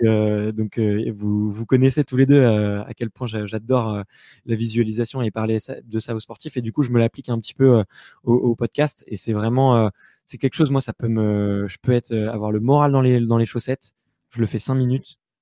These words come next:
Et après, euh, je, je suis reboosté, je, je, je suis pas le même homme, quoi. Je suis... Donc, euh, ça marche. C'est pas des, c'est pas des, c'est pas des, de la broutilles de, de, de coach, euh, qui vendent sa poudre de perlimpinpin, quoi. C'est vraiment un truc, euh, ça fonctionne. Et, euh,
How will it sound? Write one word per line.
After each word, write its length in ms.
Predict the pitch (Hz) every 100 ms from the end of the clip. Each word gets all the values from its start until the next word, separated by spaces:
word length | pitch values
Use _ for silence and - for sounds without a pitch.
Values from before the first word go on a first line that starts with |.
| _ -
Et 80 | 107
après, 280 | 98 127 117
euh, 180 | 104
je, 100 | 101 -
je 100 | 131
suis 80 | -
reboosté, 480 | 107 113 - 139 127
je, 140 | - -
je, 180 | - 117 _
je 60 | -
suis 100 | - -
pas 100 | 139
le 60 | 135
même 160 | 143
homme, 180 | 143 113
quoi. 140 | - 101
Je 80 |
suis... 360 | - 113 107 98 - - - - -
Donc, 200 | 113 113
euh, 280 | 104 101 101
ça 140 | 113
marche. 340 | 123 135 - -
C'est 160 | 123
pas 160 | 123 120
des, 320 | 117 110 101 - - - _ _
c'est 160 | 131
pas 160 | 127 127
des, 1080 | 117 110 107 104 104 104 104 101 101 101 95
c'est 300 | - - -
pas 100 | 117
des, 300 | 117 107 104
de 60 | 107
la 100 | 107
broutilles 520 | 107 117 - 127 123
de, 240 | 113 110
de, 140 | 107 107
de 140 | 110
coach, 380 | - 131 - 123
euh, 320 | 110 104 101
qui 160 | - 110
vendent 340 | 110 113 107
sa 140 | - 110
poudre 180 | 123 113
de 60 |
perlimpinpin, 560 | 107 110 110 120 131 123
quoi. 120 | 110
C'est 180 | - 110
vraiment 300 | 104 117 117
un 40 |
truc, 300 | - 131 -
euh, 120 | 110 95 - - - -
ça 100 | 110
fonctionne. 460 | 135 120 135 104 -
Et, 320 | 110 104 104
euh, 100 | 98